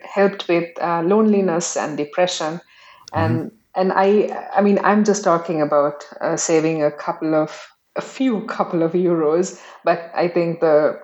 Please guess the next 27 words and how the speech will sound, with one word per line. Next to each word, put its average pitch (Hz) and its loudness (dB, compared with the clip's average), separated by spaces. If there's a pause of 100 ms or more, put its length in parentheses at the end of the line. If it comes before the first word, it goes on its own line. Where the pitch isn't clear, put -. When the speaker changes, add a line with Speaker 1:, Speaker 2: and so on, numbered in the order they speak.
(160)
Speaker 1:
benefit 180 2 (240)
of 165 -6
this, 165 0
um, 165 -2 (340)
is 175 -6
far 170 2
greater, 160 0 (240)
and 160 -4 (240)
I'm 160 -4 (340)
very 185 4
happy 151 2
for 147 -2
people. 117 -4 (760)
I'm, 196 0
I'm 214 0
little 320 0
sad 233 0
that 214 0
this 214 -2
keeps 240 -4
getting 226 0
pushed 262 -2
<laughs> - -14
forward 226 0
and 202 0
Speaker 2:
Mm-hmm. 120 2
Speaker 1:
forward. 294 2